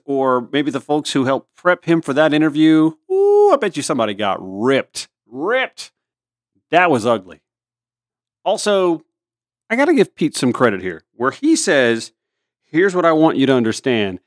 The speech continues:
Y'all gotta understand that that is Pete's way of saying what we would normally say when we say, "Now look here, motherf-," All right, that's gonna wrap the show for the day and for the week. We just checked a thirteenth House vote and still no Speaker of the <laughs> House, Kevin McCarthy.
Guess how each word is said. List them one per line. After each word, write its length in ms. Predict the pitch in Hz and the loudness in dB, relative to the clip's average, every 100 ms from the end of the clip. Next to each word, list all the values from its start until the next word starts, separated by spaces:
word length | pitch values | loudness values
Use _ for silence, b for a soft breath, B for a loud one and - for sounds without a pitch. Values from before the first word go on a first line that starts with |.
| _ _ _ - | _ _ _ -2
Y'all 140 | 190 | 2
gotta 140 | 233 185 | 4 2
understand 400 | 151 - 135 - _ | 0 -2 -4 -6 _
that 240 | - 147 - 143 | -6 -6 -6 _
that 160 | 170 208 | -2 0
is 160 | 185 | -2
Pete's 320 | - - 180 - | -4 -10 -8 -2
way 200 | 151 139 | 0 2
of 80 | |
saying 380 | - 147 135 123 | 0 2 2 4
what 140 | 117 117 | 2 2
we 140 | 131 | 2
would 260 | 151 135 107 | 2 0 0
normally 460 | 127 117 110 107 | 0 2 0 -4
say 320 | 104 - 110 104 | -4 -4 -4 -4
when 180 | 101 | -4
we 160 | 104 143 | -2 -2
say, 380 | 147 135 110 101 _ _ | -2 -2 -2 -4 _ _
"Now 120 | 233 | -4
look 240 | 254 320 - | 0 -2 0
here, 160 | 254 | 2
motherf-," 260 | 180 147 131 - - - 988 _ _ _ _ _ _ - | 4 4 2 -8 -12 -12 -14 _ _ _ _ _ _ -8
All 80 | 113 | -6
right, 120 | 107 | -4
that's 180 | 131 139 | -4 -2
gonna 140 | 151 | 0
wrap 240 | 135 143 - | 2 0 -4
the 80 | |
show 320 | 131 - 147 143 | -4 0 0 0
for 340 | - 143 135 | -2 2 2
the 100 | 107 | 2
day 300 | 101 175 180 | 2 4 4
and 120 | 170 | 2
for 80 | 160 | -2
the 80 | 147 | -4
week. 320 | 139 202 214 - | -2 -4 -4 -10
We 120 | 127 | -8
just 360 | 117 113 - - | -4 -4 -6 -4
checked 340 | 214 208 - - | -2 -2 -4 -10
a 60 | |
thirteenth 460 | - 220 208 220 214 | -2 -2 2 2 4
House 260 | 185 196 | 4 2
vote 300 | - 196 190 - | 2 4 4 2
and 140 | 127 117 | -4 -2
still 240 | - 180 | 0 2
no 120 | 147 | 4
Speaker 320 | 139 135 131 | 2 -2 -2
of 60 | 117 | 0
the 120 | 110 - | -2 -4
<laughs> 80 | - | -2
House, 220 | 143 - | -2 -2
Kevin 280 | - 147 123 | -6 -2 -2
McCarthy. 540 | 120 123 117 107 101 | -2 0 -2 -2 -4